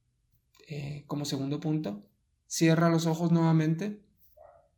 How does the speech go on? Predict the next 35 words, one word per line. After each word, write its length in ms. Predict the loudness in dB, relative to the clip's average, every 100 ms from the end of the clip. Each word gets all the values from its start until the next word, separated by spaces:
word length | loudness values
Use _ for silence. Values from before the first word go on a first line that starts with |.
| _ _
y 120 | 2
durante 400 | 6 6 4 0
un 160 | -2 -2
minuto 500 | 0 -2 -2 -6 -8 -16 -20 -20 _ 0
ponte 280 | 2 4
a 60 | 2
pensar 420 | 2 4 4 4
en 120 | 2
las 200 | 2 0
cosas 400 | 2 2 4 2
negativas, 680 | 2 0 0 0 -2 -2 -12 -20 _ _ _ _ _
en 160 | -4 0
las 140 | 0
cosas 320 | 0 0 0 2
malas 360 | 2 2 0
que 120 | -2
tienes 720 | -2 2 4 4 4 2 0 0
en 220 | -6 -4
tu 140 | -2
vida 480 | 0 2 0 -4 -12 -4
o 180 | -4
que 120 | -2 -4
te 240 | -4 -4
han 360 | 0 -2 -2 -4
pasado, 640 | -4 0 0 0 -2 -12 _ _ _ _ _ 4
en 180 | 8
aquello 380 | 8 6 4 4
que 100 | 2
te 140 | 2 4
gustaría 600 | 4 0 -2 0 2 0
tener 440 | 0 0 -2 -2
y 120 | 2
no 160 | 4 4
lo 160 | -2 2
tienes. 560 | 2 2 -2 -10 -18